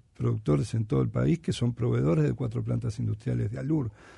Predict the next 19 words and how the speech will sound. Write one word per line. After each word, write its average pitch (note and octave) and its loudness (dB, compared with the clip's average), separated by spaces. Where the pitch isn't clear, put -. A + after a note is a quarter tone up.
Discutiremos, C#3+ 6
digo, A#2+ 0
yo D3 0
no C#3 4
tengo C3 2
problema, B2+ 2
me A#2+ 2
gusta B2+ 2
debatir A2+ 2
sobre A2 -2
ese G#2+ -2
tema D3 2
y A#2+ -2
lo A#2 6
hago D#3 6
sobre A2 -2
el G#2+ -2
tema B2 2
Alur. D#3+ 4